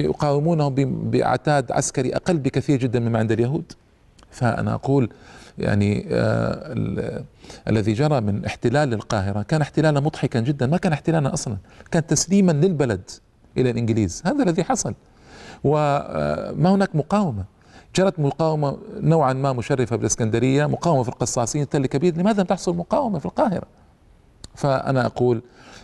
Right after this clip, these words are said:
في النهاية سنأتي لتقويم الثورة العرابية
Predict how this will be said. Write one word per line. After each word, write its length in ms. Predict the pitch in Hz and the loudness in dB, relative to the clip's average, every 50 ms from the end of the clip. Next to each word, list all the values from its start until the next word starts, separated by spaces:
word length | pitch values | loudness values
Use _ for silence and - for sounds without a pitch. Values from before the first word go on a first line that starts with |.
| - - | -14 -6
في 100 | - - | -2 0
النهاية 400 | 117 113 110 123 123 117 113 - | 2 4 4 4 2 2 0 0
سنأتي 400 | - 165 175 220 - - 139 123 | 0 2 2 2 2 2 2 0
لتقويم 560 | 123 - - - - 143 165 147 101 80 82 - _ _ _ _ _ - - - - | 0 0 -2 0 2 2 4 4 2 0 -4 -10 _ _ _ _ _ -20 -10 -4 -4
الثورة 340 | 107 - - 156 147 123 113 | -2 0 0 0 0 2 2
العرابية 680 | 104 101 110 107 107 101 104 117 120 113 110 113 - | 0 0 0 0 0 -2 -2 -2 -2 -2 -2 -2 -4